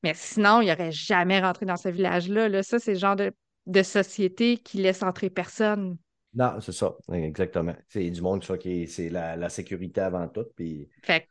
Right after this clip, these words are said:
Speaker 1: c'est
Speaker 2: Ouais.
Speaker 1: ça. Fait que même pour eux autres, de voir deux étrangers rentrer dans le village, juste ça, c'est quelque chose qui est exceptionnel, puis, tu sais, ça attise la curiosité, c'est certain.
Speaker 2: Yeah.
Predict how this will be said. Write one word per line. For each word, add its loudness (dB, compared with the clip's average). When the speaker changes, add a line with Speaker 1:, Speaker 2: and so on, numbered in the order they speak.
Speaker 1:
c'est -8
Speaker 2:
Ouais. -2
Speaker 1:
ça. 6
Fait -2
que -6
même 2
pour 0
eux 4
autres, 6
de 2
voir 4
deux 2
étrangers -2
rentrer -2
dans -2
le -4
village, -2
juste 4
ça, 2
c'est -6
quelque -2
chose 2
qui 0
est 0
exceptionnel, -2
puis, -12
tu -2
sais, -2
ça 0
attise 0
la 2
curiosité, -6
c'est -18
certain. -16
Speaker 2:
Yeah. 4